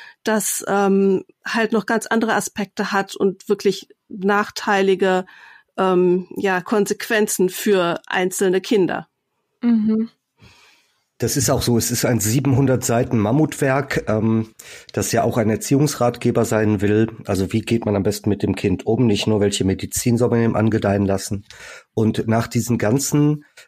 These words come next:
Speaker 3: äh, Thematiken wie Durchschlafprobleme, ähm, aber auch Schulprobleme und so weiter, äh, kommen wir dann zur Temperamentenlehre. Und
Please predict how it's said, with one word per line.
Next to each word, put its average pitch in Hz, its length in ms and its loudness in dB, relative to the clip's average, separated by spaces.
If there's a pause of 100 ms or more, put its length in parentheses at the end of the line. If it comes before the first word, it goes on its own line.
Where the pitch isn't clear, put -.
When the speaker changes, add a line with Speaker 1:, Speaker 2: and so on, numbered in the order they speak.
Speaker 3:
äh, 120 100 -2
Thematiken 120 680 0
wie 104 320 0
Durchschlafprobleme, 104 1500 0
ähm, 98 360 0
aber 101 280 -4
auch 98 240 -2
Schulprobleme 120 1000 0
und 113 180 -2
so 98 140 -4
weiter, 101 500 0 (400)
äh, 120 180 2
kommen 123 280 0
wir 127 80 2
dann 123 300 2
zur 127 180 -4
Temperamentenlehre. 113 1200 -2 (220)
Und 92 380 -6